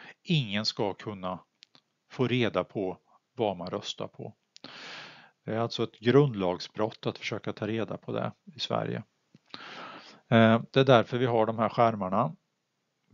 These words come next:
Finns i alla vallokaler, en sån här grön skärm. Får bara vara en person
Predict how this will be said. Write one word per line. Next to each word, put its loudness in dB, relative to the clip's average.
Finns -10
i -2
alla 4
vallokaler, 2
en -12
sån -10
här -6
grön -4
skärm. 0
Får -2
bara 6
vara 4
en -2
person -2